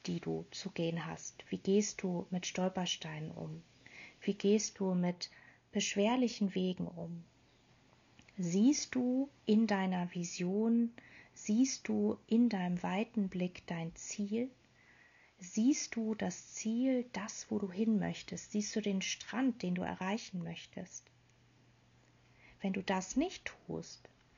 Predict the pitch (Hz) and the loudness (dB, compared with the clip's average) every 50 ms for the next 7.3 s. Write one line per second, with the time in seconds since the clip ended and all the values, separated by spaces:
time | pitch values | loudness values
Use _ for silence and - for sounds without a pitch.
0 | - - - - _ - 180 185 220 262 302 294 294 - - 247 240 240 - 220 | -20 -20 -20 -16 _ -2 2 4 4 4 4 2 0 -2 -2 -2 -2 -2 -2 -2
1 | 214 214 208 - - 208 208 208 214 214 214 208 196 190 - - - - 190 190 | -2 -2 -2 -4 -6 -4 -2 0 -2 -2 -2 -4 -4 -4 -6 -8 -8 -6 -6 -4
2 | 190 196 - - _ _ _ _ _ - 277 294 311 302 269 269 - 247 240 226 | -4 -6 -6 -10 _ _ _ _ _ 0 2 2 4 2 0 0 0 0 2 2
3 | 233 214 190 190 190 - 202 202 214 208 - - - - 180 175 - 170 165 165 | 2 0 0 -2 -2 0 0 0 0 -2 -4 -8 -8 -8 -6 -6 -6 -6 -8 -8
4 | 165 165 - - - - 214 214 202 202 185 180 185 180 - - - - - 175 | -8 -8 -8 -6 0 4 6 6 6 4 2 0 -2 -2 -4 -8 -10 -6 -6 -6
5 | - - - 175 170 185 202 208 202 180 160 160 156 - - - _ _ _ - | -6 -4 -2 0 2 4 6 6 4 4 2 -2 -8 -14 -20 -20 _ _ _ -16
6 | - - - 202 180 - - - - - 170 - - - 170 170 - 170 160 165 | -12 -8 -6 -6 -6 -6 -6 -8 -6 -6 -8 -8 -8 -12 -12 -12 -12 -14 -14 -16
7 | 170 - _ _ - - | -18 -20 _ _ -20 -20